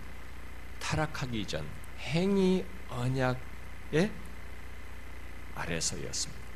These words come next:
이 세관점론자들은 이런 행위 언약을 무시해버려요. 그냥 언약을, 은혜 언약을 다 섞어버립니다.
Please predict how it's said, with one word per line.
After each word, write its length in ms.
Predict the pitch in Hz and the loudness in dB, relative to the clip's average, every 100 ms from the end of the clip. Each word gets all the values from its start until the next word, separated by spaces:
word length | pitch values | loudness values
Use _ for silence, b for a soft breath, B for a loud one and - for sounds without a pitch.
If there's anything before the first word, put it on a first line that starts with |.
| - - - - - - - - - - - - - | -6 -6 -6 -6 -6 -6 -6 -6 -6 -6 -6 -4 -2
이 80 | 107 | 0
세관점론자들은 1160 | - 147 151 147 143 131 123 117 107 113 127 87 - - | 2 2 0 2 2 2 2 2 2 2 2 0 -4 -2
이런 220 | 110 117 | 0 2
행위 240 | 117 139 | 2 0
언약을 220 | 135 110 90 | 0 0 0
무시해버려요. 580 | 80 - - - - - - - - - - - | 0 0 0 -4 -4 -6 -6 -6 -6 -6 -6 -4
그냥 160 | 98 - - | -4 -4 0
언약을, 320 | 101 117 104 - - - - - - - - - - | 2 2 0 -2 -4 -6 -6 -6 -6 -6 -6 -6 -4
은혜 200 | 110 127 | 0 2
언약을 220 | 127 120 113 | 2 2 0
다 120 | - | -2
섞어버립니다. 800 | - - - 147 76 67 - | -2 -4 0 0 2 -2 -4